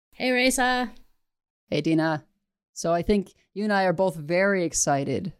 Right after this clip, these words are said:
Speaker 2: for this episode because it gets into one of our favorite characters, honestly, from a story that's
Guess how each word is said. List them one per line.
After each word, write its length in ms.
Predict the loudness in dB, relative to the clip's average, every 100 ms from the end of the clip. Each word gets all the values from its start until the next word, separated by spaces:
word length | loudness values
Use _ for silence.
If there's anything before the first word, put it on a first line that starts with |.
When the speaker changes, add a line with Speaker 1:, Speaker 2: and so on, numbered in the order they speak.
| _
Speaker 2:
for 100 | -4
this 220 | 0 2 2
episode 580 | 2 2 2 0 0 -4
because 520 | -10 -4 -2 0 0
it 180 | -2 -6 _ _ _ -6
gets 220 | -2 2
into 680 | 2 2 0 0 2 -2 -6 _ _ _ _ _ -6
one 160 | -2
of 80 | 4
our 120 | 4
favorite 540 | 2 0 0 0 -4 -2
characters, 800 | 0 0 0 0 0 0 -2 -4 _ _ _ _ _ _ _ -4
honestly, 560 | 0 0 0 0 0 0
from 340 | 0 -4 -2 -2
a 100 | 0
story 640 | 0 -2 -2 0 2 0
that's 500 | 0 -2 0 0